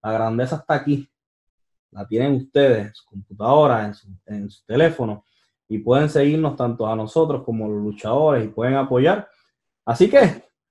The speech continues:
suscribirse, YouTube, seguirnos Facebook, Instagram, TikTok.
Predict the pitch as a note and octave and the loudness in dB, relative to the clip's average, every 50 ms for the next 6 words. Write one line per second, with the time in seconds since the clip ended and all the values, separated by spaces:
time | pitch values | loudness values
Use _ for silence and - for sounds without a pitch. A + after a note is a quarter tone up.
0 | _ _ _ _ C#3+ C3+ C#3 C#3 C3+ C#3 E3+ A3 A#3+ A3+ - - G#3+ E3+ - - | _ _ _ _ -4 -2 2 2 4 4 4 4 2 0 0 0 0 0 0 -4
1 | - _ _ - E3+ G3 F#3+ F#3+ F3+ E3 E3 - - _ _ _ _ _ _ A2+ | -12 _ _ 4 4 4 6 6 4 4 4 0 -8 _ _ _ _ _ _ 0
2 | A#2+ C#3 D3+ D3 C3 - - E3+ F3 E3 E3 D#3+ C#3+ C3+ C3+ C3+ D3 D#3+ E3 E3 | 2 4 4 2 2 2 4 4 4 4 2 0 -2 -4 -2 0 0 0 0 2
3 | - D#3 C#3 C3+ C3+ C#3 C3+ C3+ C3 F3+ F3+ - _ _ A3+ B3+ D#3 - - | 2 2 2 2 2 0 -2 0 0 0 0 0 _ _ 4 4 4 0 -6